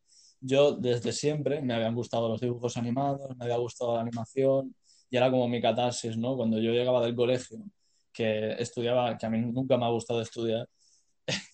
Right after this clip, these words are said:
<laughs> mi madre se ríe porque siempre dice, "Tú querías dejar el colegio s-, desde, desde P cinco", que se dice aquí, en plan, desde los cinco años. Yo,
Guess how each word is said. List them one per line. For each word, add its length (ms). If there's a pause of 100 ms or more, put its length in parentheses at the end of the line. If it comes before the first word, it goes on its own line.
(220)
<laughs> 280
mi 180
madre 280
se 160
ríe 280
porque 240
siempre 280
dice, 500
"Tú 120
querías 280
dejar 300
el 140
colegio 560
s-, 200
desde, 920
desde 400
P 120
cinco", 400
que 100
se 100
dice 180
aquí, 180
en 120
plan, 140
desde 200
los 160
cinco 280
años. 180 (1080)
Yo, 180